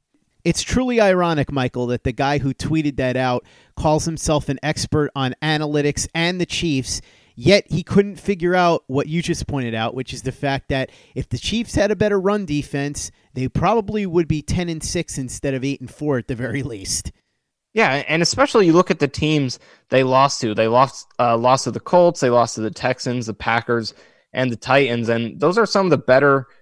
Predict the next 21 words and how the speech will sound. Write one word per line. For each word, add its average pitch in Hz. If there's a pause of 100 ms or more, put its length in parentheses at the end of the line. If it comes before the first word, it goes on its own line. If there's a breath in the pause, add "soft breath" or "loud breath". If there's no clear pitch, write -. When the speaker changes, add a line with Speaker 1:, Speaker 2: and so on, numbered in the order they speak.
(180 soft breath)
Speaker 2:
rushing 131
teams 139
in 131
the 117
league. 127
The 104
Packers 139
are 131
s-, - (200)
eighth 139
in 123
rush 113
offense 110
D 120
V 117
O 113
A. 113
The 110
Colts 143
are 104
sixth. -